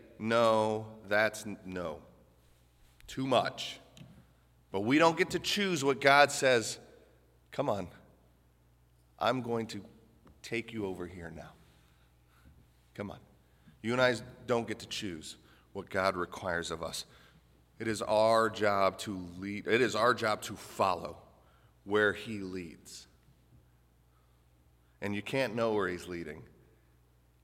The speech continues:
if you're not reading his scripture, if you're not dwelled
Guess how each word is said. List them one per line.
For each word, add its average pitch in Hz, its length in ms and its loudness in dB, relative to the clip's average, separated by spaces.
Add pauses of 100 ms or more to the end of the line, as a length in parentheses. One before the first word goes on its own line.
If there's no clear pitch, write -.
(520)
if 85 120 -18
you're 92 100 -2
not 85 200 -2
reading 85 300 -6
his 76 160 -12
scripture, - 460 -14 (1900)
if 95 80 -18
you're 98 80 -2
not 90 220 -2
dwelled 85 500 -6